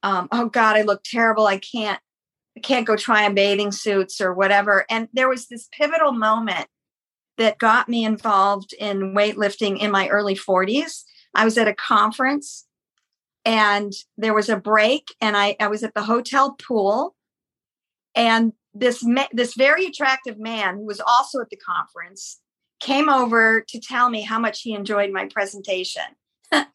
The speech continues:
And all I could think about was how lumpy my thighs looked. And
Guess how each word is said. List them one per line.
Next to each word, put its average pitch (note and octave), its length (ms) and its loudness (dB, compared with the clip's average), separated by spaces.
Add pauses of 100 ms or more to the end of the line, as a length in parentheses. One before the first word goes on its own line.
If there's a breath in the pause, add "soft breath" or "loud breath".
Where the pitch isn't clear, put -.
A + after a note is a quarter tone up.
(380 loud breath)
And B3 200 6
all C#4+ 240 6
I E4 60 -4
could D4+ 200 -6
think C4+ 180 -2
about A3+ 400 2
was A3+ 180 -8
how G#3 640 0
lumpy A3 440 -4
my F3+ 220 -4
thighs G3+ 480 -2
looked. D#4 420 0
And G3 280 -2